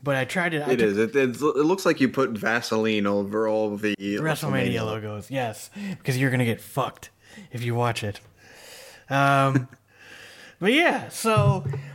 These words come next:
Speaker 1: uh, we're now on our own. I'm still, we're on iTunes.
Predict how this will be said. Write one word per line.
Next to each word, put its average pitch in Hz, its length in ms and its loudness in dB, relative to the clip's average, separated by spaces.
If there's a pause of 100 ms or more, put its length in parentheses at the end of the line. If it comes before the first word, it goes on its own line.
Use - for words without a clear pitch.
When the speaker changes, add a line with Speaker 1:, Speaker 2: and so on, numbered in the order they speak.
Speaker 1:
uh, 156 460 0
we're 190 160 0
now 214 260 0
on 247 140 0
our 294 160 -2
own. 208 400 0 (420)
I'm 160 200 0
still, 226 580 -2
we're 180 140 0
on 220 200 0
iTunes. 180 800 0